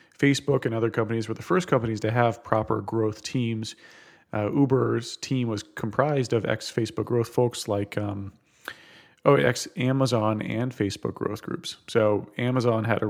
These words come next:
really big growth culture as well. So Uber's growth culture was, was incredible. And our job was to grow Uber globally as fast as possible. And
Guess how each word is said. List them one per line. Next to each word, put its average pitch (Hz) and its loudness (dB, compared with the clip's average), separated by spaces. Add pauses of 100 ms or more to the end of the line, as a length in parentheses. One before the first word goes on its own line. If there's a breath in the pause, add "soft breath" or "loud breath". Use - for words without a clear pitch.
really 107 2
big 104 0
growth 104 0
culture 104 -2
as 101 -6
well. 107 4
So - -10 (100)
Uber's 151 4
growth 110 0
culture 98 0
was, 95 -6 (100)
was 98 -6
incredible. 95 -2 (540 loud breath)
And 127 -2
our 156 4
job 110 2
was 113 0
to - -2
grow 107 0
Uber 107 0
globally 117 2
as 101 -4
fast - -6
as - -8
possible. - -2 (1040 loud breath)
And 135 6